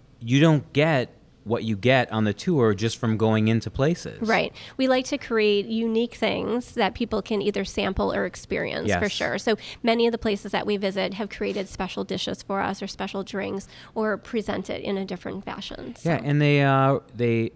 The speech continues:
Speaker 1: every place I've gone to on one of the tours, they reveal something that you just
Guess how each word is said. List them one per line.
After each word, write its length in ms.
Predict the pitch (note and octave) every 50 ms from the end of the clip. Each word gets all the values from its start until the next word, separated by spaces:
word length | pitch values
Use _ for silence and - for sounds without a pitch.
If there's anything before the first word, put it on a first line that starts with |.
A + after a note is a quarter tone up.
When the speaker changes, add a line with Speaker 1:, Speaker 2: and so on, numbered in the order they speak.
| - - -
Speaker 1:
every 260 | A2+ A#2+ A2+ C3+ C3+
place 540 | B2+ - - B2 A#2 A2+ A2 - - - - - - - - _
I've 260 | - F#2+ G2 F#2+ F#2
gone 280 | F#2 - F#2+ F#2 F#2 F#2+
to 360 | F2+ - - F#2 F2+ F2+ F2+ -
on 200 | - F2+ F2 F2+
one 120 | F2+ F2+
of 80 | F2 E2
the 80 | E2+ E2
tours, 460 | - - F2+ E2+ E2 E2+ D#2+ D#2+ - C#2
they 140 | - G2 G2
reveal 540 | F#2 F#2+ G2+ F2+ E2 F2 F#2+ F#2+ G2+ G2+ F#2+
something 760 | - - - F2+ E2+ - - F2 E2+ E2 E2 E2 E2 E2 F2 - - - - - - - - - - - - - -
that 300 | F2 F2+ F2 E2 - F2
you 160 | F2 F2+ F2+
just 340 | - - F#2+ F2+ - -